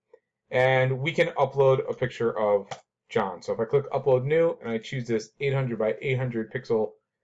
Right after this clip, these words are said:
image of John, I can go ahead and click Create Entry, and we have our first testimonial in there. I'm gonna create two more.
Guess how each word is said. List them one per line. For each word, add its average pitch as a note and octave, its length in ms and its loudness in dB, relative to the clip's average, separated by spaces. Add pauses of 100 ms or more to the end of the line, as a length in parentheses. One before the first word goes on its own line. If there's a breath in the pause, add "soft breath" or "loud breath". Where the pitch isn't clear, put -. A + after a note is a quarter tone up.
(220)
image C3 440 0
of G#2 260 -4
John, E3+ 480 0 (1160)
I A#2 120 2
can A#2+ 100 -4
go A#2+ 160 8
ahead A2+ 200 2
and A2 100 -6
click - 240 -2
Create A2 360 -8
Entry, G2 500 -8
and G#2 100 -10
we G#2 120 -8
have G#2 260 -2
our G2+ 280 -2
first - 520 -4 (840)
testimonial G#2+ 540 -4
in F#2+ 80 -10
there. E2 220 -10
I'm B2+ 80 -4
gonna F3+ 120 0
create D3+ 240 -2
two C#3+ 220 -8
more. A2 340 -4